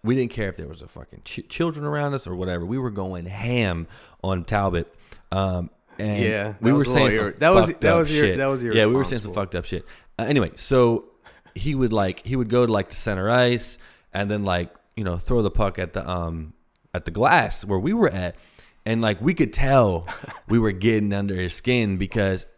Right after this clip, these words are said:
Speaker 1: it, the, the fucking pucks start getting harder.
Speaker 2: Yep.
Speaker 1: And he started, like, blasting lasers, which they would never do in a warm-up situation 'cause, you know, you could hit someone, like,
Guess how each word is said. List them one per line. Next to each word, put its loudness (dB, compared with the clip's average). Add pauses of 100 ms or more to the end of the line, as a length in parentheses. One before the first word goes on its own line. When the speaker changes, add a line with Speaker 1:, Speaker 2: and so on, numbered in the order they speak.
Speaker 1:
it, -6
the, -2
the -8
fucking -6
pucks 2
start 0
getting 0
harder. 4 (160)
Speaker 2:
Yep. 0
Speaker 1:
And 2
he 0
started, -2
like, -4 (1000)
blasting 8
lasers, 4
which -4
they 8
would 6
never 4
do 4 (300)
in 0
a 6
warm-up 4
situation 0 (100)
'cause, -6
you -4
know, 2
you 0
could -14
hit 0
someone, 2
like, -4